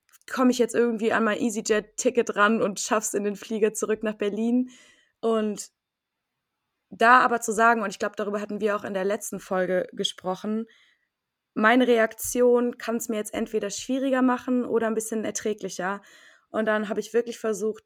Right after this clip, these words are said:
das einfach so zu akzeptieren, wie es ist und die Dinge geregelt. Und klar, es war sau nervig, es ist sau ärgerlich,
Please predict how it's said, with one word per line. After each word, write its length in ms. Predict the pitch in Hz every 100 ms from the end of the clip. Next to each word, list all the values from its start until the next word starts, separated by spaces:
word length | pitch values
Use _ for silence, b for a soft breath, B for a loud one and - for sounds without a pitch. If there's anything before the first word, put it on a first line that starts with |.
| _
das 120 | -
einfach 320 | - 220 220 208
so 180 | 214
zu 180 | 208 -
akzeptieren, 600 | 208 - - - 214 214
wie 60 | 190
es 140 | -
ist 320 | - 226 - -
und 420 | 202 185 - -
die 80 | 180
Dinge 240 | 208 190
geregelt. 580 | - 196 214 214 214 208
Und 280 | - 196 - B B
klar, 160 | 208 208
es 140 | -
war 100 | 202
sau 180 | 190 190
nervig, 480 | 190 202 214 208 208
es 100 | 208
ist 120 | -
sau 160 | 208 202
ärgerlich, 540 | 202 196 190 196 -